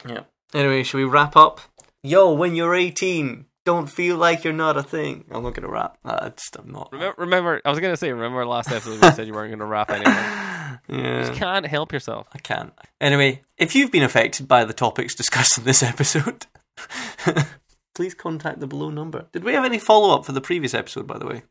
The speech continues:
Speaker 2: Right, so someone I know on Twitter, uh, Tom, thought that my take on financial management was brilliant, and he goes one further. He has a spreadsheet not only for the sort of stuff that I talk about, but for,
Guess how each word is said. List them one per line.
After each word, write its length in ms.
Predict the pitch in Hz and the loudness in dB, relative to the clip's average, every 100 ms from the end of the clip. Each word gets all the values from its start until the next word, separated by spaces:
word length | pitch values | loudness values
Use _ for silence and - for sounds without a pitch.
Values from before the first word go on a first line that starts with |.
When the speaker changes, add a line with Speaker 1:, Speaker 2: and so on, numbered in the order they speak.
| - | -8
Speaker 2:
Right, 180 | 117 101 | -6 -6
so 200 | - 135 | -8 -8
someone 260 | 139 147 143 | -4 -2 -2
I 80 | |
know 140 | 131 123 | 0 0
on 160 | 113 | -2
Twitter, 480 | 107 120 104 98 104 - _ _ | -4 -6 -6 -4 -6 -10 _ _
uh, 220 | 107 110 107 | -4 -4 -2
Tom, 460 | 123 120 101 107 - - | -2 0 -2 -6 -14 2
thought 200 | 143 135 | 4 4
that 160 | 127 | 0
my 480 | 131 151 147 127 117 - | 0 0 2 -2 -6 -10
take 360 | - 120 101 - | -8 -6 -6 -8
on 280 | 113 110 110 | -6 -4 -6
financial 840 | - 107 110 113 113 104 101 101 _ _ _ 117 | -8 -6 -6 -6 -6 -4 -6 -10 _ _ _ -6
management 600 | 107 110 - 95 95 - | -6 -6 -8 -12 -12 -12
was 400 | 98 107 101 110 - | -6 -4 -4 -6 -12
brilliant, 380 | 123 120 113 85 - | -8 -6 -6 -10 -10
and 80 | |
he 120 | 120 123 | -8 -4
goes 180 | 110 | -4
one 200 | 117 104 | -4 -4
further. 400 | 104 110 107 104 - _ - | -4 -4 -4 -6 -8 _ -4
He 80 | |
has 120 | 156 139 | -4 -4
a 40 | |
spreadsheet 560 | - 131 120 - 110 - _ _ - | -4 -2 -2 -6 -10 -10 _ _ -4
not 160 | 131 | -2
only 500 | 120 131 131 110 92 | -2 -2 -4 -6 -8
for 240 | - 107 104 | -4 -2 -2
the 80 | 110 | -4
sort 180 | 113 | -4
of 60 | 98 | -4
stuff 140 | 101 | -6
that 120 | - 101 | -6 -4
I 80 | |
talk 220 | 110 101 - | -4 -6 -10
about, 260 | 87 78 - - | -8 -8 -8 0
but 280 | 107 107 - - | 0 0 -6 -12
for, 580 | - 107 101 101 98 | -4 -2 0 -2 -4